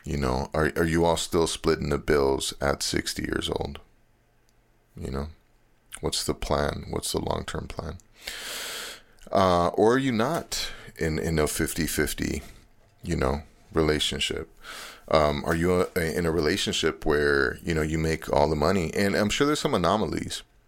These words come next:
So I'm sure there's relationships where, and I've seen 'em, like, on TikTok, right? Like, my wife makes a hundred fifty thousand a year,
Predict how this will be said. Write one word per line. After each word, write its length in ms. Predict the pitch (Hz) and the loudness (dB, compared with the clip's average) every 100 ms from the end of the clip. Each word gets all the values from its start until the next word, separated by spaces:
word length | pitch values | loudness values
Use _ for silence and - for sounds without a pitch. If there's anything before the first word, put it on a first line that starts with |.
| _ _ - - - - - | _ _ -12 -10 -8 -12 -10
So 300 | - - 90 | -2 4 4
I'm 140 | 80 90 | 4 2
sure 220 | - 123 | 0 2
there's 200 | 135 131 | 2 0
relationships 720 | 87 80 - 87 - 80 - | 0 0 0 0 0 0 -2
where, 440 | 82 73 73 73 73 | 0 2 4 2 0
and 180 | 80 | 0
I've 100 | 85 | 0
seen 180 | - 92 | 0 0
'em, 100 | 87 | 0
like, 180 | 76 - | 0 0
on 100 | - | -2
TikTok, 540 | - 78 - 71 - | 0 -2 0 0 2
right? 180 | 80 80 | 2 4
Like, 160 | 80 80 | 2 2
my 100 | 78 | 4
wife 300 | 80 78 76 | 4 4 2
makes 200 | 78 - | -2 0
a 80 | 73 | 0
hundred 200 | 76 73 | -2 -2
fifty 280 | 82 - | -2 -4
thousand 360 | - 73 73 78 | 4 4 6 0
a 40 | |
year, 480 | 78 98 101 90 87 | 0 4 4 4 2